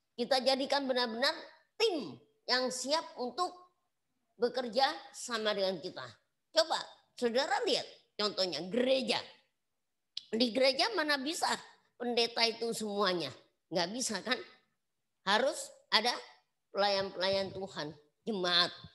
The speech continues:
Nah, kalau saya bilang gerejanya Pak Billy itu sudah mapan itu. Nah, sudah mapan itu. Jadi makanya kalau pertama kali kita nanti diutus ya kita memang belum ada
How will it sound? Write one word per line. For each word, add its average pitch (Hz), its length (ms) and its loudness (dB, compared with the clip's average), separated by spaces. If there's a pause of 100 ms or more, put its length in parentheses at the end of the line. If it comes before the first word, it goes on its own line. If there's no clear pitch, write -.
(140)
Nah, 123 160 -8 (300)
kalau 226 180 4
saya 277 240 2
bilang 285 300 0
gerejanya 233 480 2
Pak 240 160 2
Billy 247 320 0
itu 330 240 -4
sudah 277 240 2
mapan 311 560 0
itu. 175 100 -4 (840)
Nah, 117 160 -4 (340)
sudah 240 300 -2
mapan 294 420 0
itu. - 140 -8 (640)
Jadi 208 260 0
makanya 196 460 0 (920)
kalau 302 460 2
pertama 254 500 0
kali 240 380 -2
kita 247 240 0
nanti 233 260 -2
diutus 247 640 -8
ya 170 160 -2
kita 262 320 -4
memang 233 300 -2 (420)
belum 208 300 -2
ada 208 340 -2